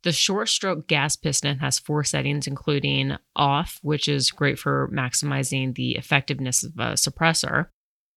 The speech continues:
Another thing that is great is that they use standard mags, like the P mags.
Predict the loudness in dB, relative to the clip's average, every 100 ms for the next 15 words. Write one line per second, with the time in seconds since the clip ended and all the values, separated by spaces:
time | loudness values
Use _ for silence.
0 | -2 0 2 2 0 0 0 0 -2 -2
1 | 0 0 0 -4 -4 -4 -2 -2 -2 -2
2 | -2 -2 -2 2 2 2 -2 -4 -6 -8
3 | -10 -2 0 0 -4 -6 -6